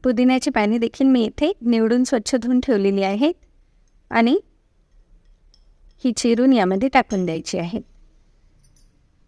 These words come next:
आणि साधारण दोन चमचे भरून चिरून घेतलेला गूळ यामध्ये टाका.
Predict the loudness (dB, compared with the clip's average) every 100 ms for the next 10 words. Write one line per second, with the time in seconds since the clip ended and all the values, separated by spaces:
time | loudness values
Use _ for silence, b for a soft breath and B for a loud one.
0 | _ _ _ _ _ _ 2 4 4 2
1 | 2 2 2 -2 -8 _ _ -8 0 4
2 | 4 4 2 0 0 0 0 -2 -4 _
3 | _ _ _ _ _ _ -4 0 2 2
4 | 2 0 0 2 2 2 2 2 0 -2
5 | -4 -4 -2 -4